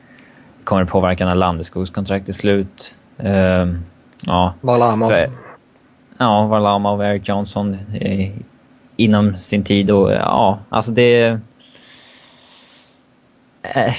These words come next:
Speaker 1: Greg Sherman har varit en stenhård förhandlare med alla restricted free agents och... Nu har en spelare visat att man kan, man kan knäcka dem och det, det kan komma att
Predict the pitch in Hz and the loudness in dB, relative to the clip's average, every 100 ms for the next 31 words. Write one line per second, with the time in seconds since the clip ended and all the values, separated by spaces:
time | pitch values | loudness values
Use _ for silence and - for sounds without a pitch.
0 | - 110 123 110 - 120 127 127 117 110 | -8 -2 0 0 0 0 2 0 0 2
1 | 101 95 92 - 107 101 135 117 104 135 | 0 -2 -8 -4 -2 0 -2 0 0 0
2 | 127 101 95 90 92 92 95 92 98 92 | 0 -2 -2 -2 0 0 -2 -4 -6 -6
3 | 90 107 92 92 92 92 98 90 90 87 | -4 2 2 2 -4 -2 0 0 0 -2
4 | - - - - - _ _ - - _ | -6 -10 -12 -14 -16 _ _ -20 -20 _
5 | _ _ _ _ - - 110 104 107 113 | _ _ _ _ -20 -2 2 2 2 0
6 | 110 101 92 87 90 - 92 92 92 92 | -2 0 0 -2 -4 -4 -2 -2 -2 -4
7 | 90 98 - - 107 90 95 - - - | -6 -12 -12 -6 -4 -2 -6 -8 -10 -4
8 | 123 107 104 90 - - - 107 - - | 0 0 -2 -6 -14 -4 -2 -2 -4 0
9 | 95 101 98 95 92 92 107 117 117 - | 2 4 4 4 2 -2 -8 -16 -14 -4
10 | 101 - 104 107 101 95 92 95 98 98 | -2 -2 -4 -2 -2 -2 -2 -4 -6 -10
11 | - _ - | -18 _ -20